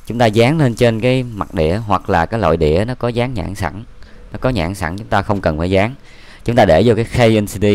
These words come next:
và chúng ta đưa vào trong cái máy in. Thì sau khi đã làm xong động tác đó rồi, chúng ta sẽ load cái hình vào trong cái nhãn đĩa này. Thì muốn load hình vào, chúng ta sẽ nhấn vào đây, nhấn vào chỗ mục đích như này, thưa quý vị, nhấn vào đây nè.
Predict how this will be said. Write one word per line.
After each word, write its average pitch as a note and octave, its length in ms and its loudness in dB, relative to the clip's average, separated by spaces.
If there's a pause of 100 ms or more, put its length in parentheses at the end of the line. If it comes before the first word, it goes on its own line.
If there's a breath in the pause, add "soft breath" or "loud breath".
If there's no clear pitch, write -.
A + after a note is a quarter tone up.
và D#2 100 0
chúng E2 100 -6
ta G2+ 140 -2
đưa G2 260 2
vào D#2 320 -2
trong F#2 320 -6
cái G2+ 200 -6
máy G#2+ 180 -2
in. G#2 120 4 (460 soft breath)
Thì E2+ 100 -8
sau G2+ 180 0
khi G#2+ 140 -2
đã G#2 80 2
làm E2 200 -2
xong G2 120 -6
động E2+ 100 -8
tác G2+ 220 -4
đó A2 80 -4
rồi, D#2 280 2
chúng F2+ 140 -10
ta G2+ 160 -2
sẽ E2 380 -2 (380 loud breath)
load B2 280 6
cái C#3+ 100 2
hình E2+ 420 -2
vào D#2+ 280 -2
trong G2 200 -4
cái G#2 100 -6
nhãn F2+ 220 -4
đĩa E2 180 0
này. F2+ 300 2 (520 soft breath)
Thì F2 120 -2
muốn G#2 140 -2
load B2+ 160 2
hình F#2+ 160 -4
vào, F2 380 2 (360 soft breath)
chúng A2+ 120 -8
ta A2 120 4
sẽ G#2+ 140 -2
nhấn A2 240 -2
vào G2+ 120 0
đây, G2+ 360 2 (460 soft breath)
nhấn A2+ 180 -2
vào G2 160 4
chỗ E2 160 2
mục G2 140 -4
đích - 160 -2
như A2 80 -2
này, E2+ 200 0
thưa F2+ 180 -2
quý G2+ 40 0
vị, F2 280 0
nhấn E2 220 -8
vào F2 100 -2
đây E2 180 0
nè. D#2+ 100 -4